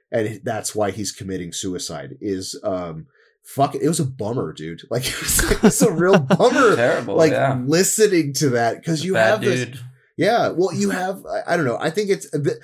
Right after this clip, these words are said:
Speaker 1: a lot of this movie speaks to people either in the food industry or service industry in the fact of just, like,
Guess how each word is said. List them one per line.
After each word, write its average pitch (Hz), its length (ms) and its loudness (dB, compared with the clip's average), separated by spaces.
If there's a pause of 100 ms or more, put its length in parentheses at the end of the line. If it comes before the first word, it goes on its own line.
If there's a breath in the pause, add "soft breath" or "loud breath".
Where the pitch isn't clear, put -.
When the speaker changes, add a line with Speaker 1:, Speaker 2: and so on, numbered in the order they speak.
(140 loud breath)
Speaker 1:
a 147 80 0
lot 147 320 2
of 214 80 0
this 196 180 -2
movie 139 280 4
speaks 127 420 -4
to 131 80 -6
people 107 640 -4
either 123 280 -2
in 107 100 -6
the 104 60 -8
food 147 260 0
industry 131 460 -2
or 80 120 -8
service 127 460 -2
industry 107 580 -6 (220 loud breath)
in 113 160 -6
the 107 60 -8
fact 110 320 0
of 107 100 -4
just, 110 220 -6
like, 98 220 -2